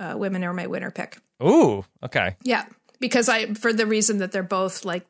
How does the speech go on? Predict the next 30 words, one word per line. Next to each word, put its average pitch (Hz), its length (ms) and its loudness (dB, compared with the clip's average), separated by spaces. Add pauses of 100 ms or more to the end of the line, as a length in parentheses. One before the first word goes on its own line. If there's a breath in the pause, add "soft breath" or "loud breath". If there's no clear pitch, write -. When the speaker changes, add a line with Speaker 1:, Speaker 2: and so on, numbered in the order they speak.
(100)
Speaker 1:
going 208 260 0
into 196 220 0
this, 185 240 0
there's, 180 500 -2
they 196 140 -2
have 196 180 0
such - 260 2
huge - 340 -2
targets. 180 420 -4
I, 185 180 -4 (100)
I 202 60 -4
can't 202 240 -4
see 190 340 -4 (600 soft breath)
either 226 200 0
one 202 180 2
of 190 60 -2
them 190 120 -2
being 180 160 -4
allowed 175 240 -4
to 185 80 -8
get 180 160 -6
anywhere - 260 -8
near - 160 -8
the - 140 -10
end. - 240 -12 (500)
I 220 120 -2
mean, 220 120 2
I 226 140 2
want 208 320 4
it 214 120 -2